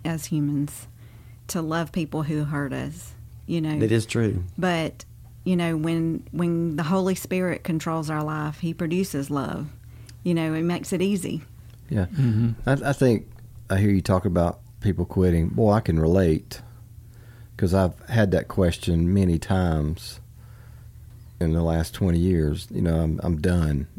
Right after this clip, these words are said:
Speaker 3: I don't, I don't
Speaker 4: Sure.
Speaker 3: have to do this. I can retire and play golf. You know, I'll be done. And, but I go back to what you said, that there is nothing, th-, this is it. This, this is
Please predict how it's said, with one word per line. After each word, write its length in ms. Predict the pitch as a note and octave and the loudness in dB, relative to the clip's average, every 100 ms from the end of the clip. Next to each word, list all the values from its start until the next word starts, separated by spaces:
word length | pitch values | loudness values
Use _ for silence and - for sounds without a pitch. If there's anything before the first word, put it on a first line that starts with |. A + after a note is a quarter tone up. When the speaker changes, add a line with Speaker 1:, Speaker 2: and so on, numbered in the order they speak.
| - | -8
Speaker 3:
I 80 | D#2 | -2
don't, 160 | E2 - - | -2 -4 -4
I 40 | |
don't 120 | E2+ E2 | -2 -2
Speaker 4:
Sure. 160 | A2+ | 0
Speaker 3:
have 180 | A2 B2+ | 2 2
to 100 | C3 | 4
do 180 | A#2+ A#2 | 4 6
this. 380 | A2 A2+ G#2 - - - - - | 6 4 2 -6 -16 -16 -16 -6
I 80 | - | -4
can 200 | - F#2 | -2 0
retire 720 | E2 - - A2+ A2+ A2 G#2+ - - - - - | 0 0 2 4 4 4 2 -4 -20 -20 -18 -6
and 340 | F2+ F2 E2 E2+ - - - | -2 0 0 -2 -10 -12 0
play 180 | G2+ | 2
golf. 480 | F2+ F#2 D2+ - - - - - - - | 4 2 2 -2 -10 -20 -20 -20 -20 -6
You 160 | F#2 | 0
know, 280 | E2 D2+ D#2+ - | 0 0 -2 -2
I'll 140 | F2+ | -2
be 140 | E2+ F#2 | 0 2
done. 460 | G2 F#2 D2 G2 - - - - - - - - | 2 2 0 -4 -12 -18 -20 -20 -20 -20 -20 -16
And, 400 | - G2+ F#2+ F#2 | -4 0 2 2
but 180 | G2+ G2 - | 0 0 0
I 120 | G#2 | 2
go 140 | A2 G#2 | 4 6
back 260 | A#2+ A#2 | 6 4
to 100 | A2+ | 4
what 220 | G2+ G2 - | 2 2 2
you 100 | G2 | 0
said, 420 | - F#2+ E2+ F#2 - - - - - - - | 0 0 2 0 -6 -16 -18 -18 -18 -18 -12
that 440 | - D#3+ F#3+ - G#2+ | -4 0 2 2 2
there 180 | G2+ G#2 | 4 6
is 220 | A#2 A2 | 6 6
nothing, 840 | G#2 A2 A2+ - G#2+ G2 G2 - - - - - - - - - - - - - | 6 6 4 4 4 4 2 -4 -16 -20 -20 -20 -20 -20 -18 -20 -16 -12 -6 0
th-, 140 | B2 - | 0 4
this 240 | B2+ - | 2 4
is 140 | A2+ | 4
it. 360 | A#2+ C3+ - - - - | 4 4 0 -6 -16 -2
This, 180 | A2 G#2+ | 0 0
this 340 | - A#2+ A#2+ | 0 2 4
is 280 | B2+ A2+ A2+ | 2 0 -4